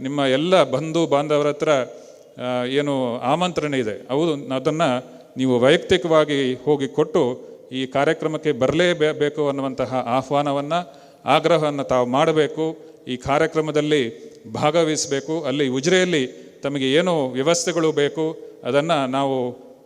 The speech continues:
ಆ, ನೀಡಲಿಕ್ಕೆ ನಾವು ಸಿದ್ಧರಿದ್ದೇವೆ ಅನ್ನುವಂತಹ ಮಾತನ್ನು, ಆ, ಬ್ರಹ್ಮಕಲಶೋತ್ಸವ ಮತ್ತು ರಾಜಗೋಪುರ ನಿರ್ಮಾಣ ಸಮಿತಿಯ ಪರವಾಗಿ, ಅದರಲ್ಲಿ ವಿಶೇಷವಾಗಿ ದೇವಸ್ಥಾನದ ಪರವಾಗಿ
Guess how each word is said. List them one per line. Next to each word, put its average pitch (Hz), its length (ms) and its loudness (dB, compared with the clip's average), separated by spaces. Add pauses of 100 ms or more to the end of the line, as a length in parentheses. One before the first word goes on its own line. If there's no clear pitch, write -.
ಆ, 123 240 -2
ನೀಡಲಿಕ್ಕೆ 147 480 0
ನಾವು 131 160 0
ಸಿದ್ಧರಿದ್ದೇವೆ 143 760 0
ಅನ್ನುವಂತಹ 127 520 -4
ಮಾತನ್ನು, 123 640 -2 (540)
ಆ, 117 40 -2
ಬ್ರಹ್ಮಕಲಶೋತ್ಸವ 139 960 0
ಮತ್ತು 139 240 -2
ರಾಜಗೋಪುರ 131 560 0
ನಿರ್ಮಾಣ 131 400 -2
ಸಮಿತಿಯ 127 420 -4
ಪರವಾಗಿ, 127 480 2 (400)
ಅದರಲ್ಲಿ 131 220 -2
ವಿಶೇಷವಾಗಿ 131 640 2
ದೇವಸ್ಥಾನದ 147 520 2
ಪರವಾಗಿ 123 760 0